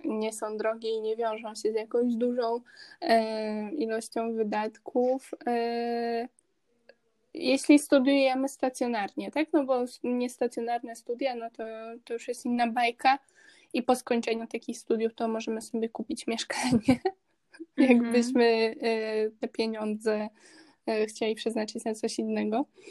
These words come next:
Speaker 1: E, natomiast ogólnie wydaje mi się, że nie. Większość książek można wypożyczać z biblioteki. Tak naprawdę w sumie każdą. Nie ma potrzeby kupowania.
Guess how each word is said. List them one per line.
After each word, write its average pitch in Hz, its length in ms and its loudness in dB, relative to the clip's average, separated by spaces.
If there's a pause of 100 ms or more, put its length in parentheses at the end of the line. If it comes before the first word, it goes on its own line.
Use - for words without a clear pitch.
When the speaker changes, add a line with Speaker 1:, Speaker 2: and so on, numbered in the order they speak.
(540)
Speaker 1:
E, 240 720 2 (460)
natomiast 269 640 2
ogólnie 247 400 0
wydaje 277 280 4
mi 302 100 10
się, 339 140 2
że 392 80 4 (260)
nie. 240 80 -2
Większość 269 360 -4
książek 240 400 -4
można 233 280 -2
wypożyczać 226 720 -6
z - 120 -14 (240)
biblioteki. 220 880 -4 (480)
Tak 247 80 2
naprawdę 254 400 2
w - 40 -6
sumie 277 240 4
każdą. 214 540 0 (220)
Nie 226 120 -2
ma 214 120 -4
potrzeby 214 480 -4
kupowania. 214 760 -6